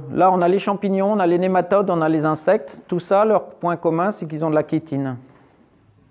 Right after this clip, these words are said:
Voilà. Donc, ce que je me dis, c'est que la chitinase, elle doit se faire par là.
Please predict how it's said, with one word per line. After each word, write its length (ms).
Voilà. 320
Donc, 160
ce 120
que 120
je 80
me 100
dis, 180
c'est 180
que 100
la 180
chitinase, 560
elle 100
doit 160
se 80
faire 180
par 240
là. 300